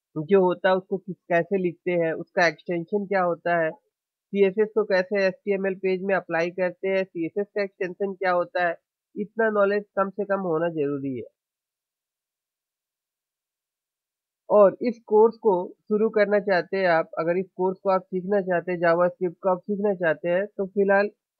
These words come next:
आपको एक web browser और एक text editor, ये दोनों चीज़ ज़रूरी है। क्योंकि आप लोग अगर already मैंने आपसे कहा है कि आप एचटीएमएल और सीएसएस से, सीएसएस ये दोनों चीज़ आप लोगों को आनी चाहिए।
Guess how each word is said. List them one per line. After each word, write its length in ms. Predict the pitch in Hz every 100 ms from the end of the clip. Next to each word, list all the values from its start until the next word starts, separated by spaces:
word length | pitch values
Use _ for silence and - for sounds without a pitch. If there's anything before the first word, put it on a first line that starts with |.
| -
आपको 360 | 196 196 220
एक 360 | 214 190 214 220 _ _
web 240 | 147 185 180
browser 460 | 208 202 185 208 - -
और 240 | 180 196 -
एक 200 | 190 185
text 260 | 190 185 180
editor, 360 | 156 139 156 165 -
ये 100 | 180
दोनों 300 | 165 180 190
चीज़ 200 | 185 190
ज़रूरी 400 | 160 147 143 151
है। 160 | 170 190
क्योंकि 800 | _ _ _ _ _ 202 190 208
आप 200 | 190 185
लोग 160 | 202 190
अगर 260 | 185 196 190 _ _
already 680 | - 196 202 202 196 208 190
मैंने 240 | 190 185
आपसे 300 | 190 185 -
कहा 180 | 185 185
है 120 | 190
कि 120 | 180 190
आप 200 | 180 208
एचटीएमएल 640 | 170 165 - 202 190 190 185
और 200 | - 175
सीएसएस 440 | 180 185 175 180 190
से, 240 | 190 185
सीएसएस 960 | 208 _ _ _ _ - 196 185 196 196 185
ये 140 | 180
दोनों 320 | 175 180 190
चीज़ 220 | 190 196 185
आप 180 | 175
लोगों 220 | 185 185 185
को 140 | 190
आनी 400 | - 160 170 185
चाहिए। 460 | 175 160 143 147